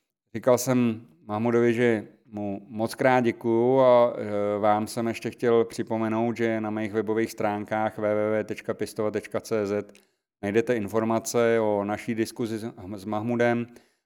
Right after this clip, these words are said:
najdete tam odkaz na webové stránky Dutch Passion, eh, odkaz na některé odrůdy, o kterých jsme se bavili, odkaz třeba i na ten příběh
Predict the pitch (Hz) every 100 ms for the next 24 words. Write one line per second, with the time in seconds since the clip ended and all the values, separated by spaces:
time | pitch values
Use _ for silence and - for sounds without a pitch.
0 | _ 110 117 117 120 113 113 110 113 113
1 | 110 110 - - 107 - 113 110 113 107
2 | 104 110 107 - 107 107 113 107 - -
3 | 110 - 113 110 110 107 _ _ _ _
4 | 98 101 107 - 113 110 117 110 110 101
5 | 113 113 - 117 123 117 113 110 113 104
6 | - 117 123 110 107 107 104 107 117 -
7 | 107 - - 107 104 98 107 104 104 95
8 | 101 -